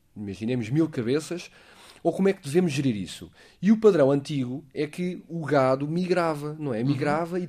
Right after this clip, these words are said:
Speaker 1: e muito, e muito, eh, apartado, não é? De forma
Speaker 2: Uhum.
Speaker 1: muito densa,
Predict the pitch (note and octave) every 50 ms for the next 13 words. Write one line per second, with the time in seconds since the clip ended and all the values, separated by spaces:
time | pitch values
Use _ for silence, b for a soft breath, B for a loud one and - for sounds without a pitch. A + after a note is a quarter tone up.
0 | - - D3+ D3 C#3+ C#3+ F3+ A3+ B3 A#3 - - - - - D3+ E3 F#3 A3 G#3+
1 | G#3+ G3 E3+ E3 D3+ C3 C#3 C3+ C3 C3 - E3 - - - A2 G#2+ C3+ - C3+
2 | A#2+ A#2 - - C#3 C3+ B2 A#2+ E3 G#3+ A3 - D#3+ C3 B2+ A2 A2 A2 - -
3 | A2 G3+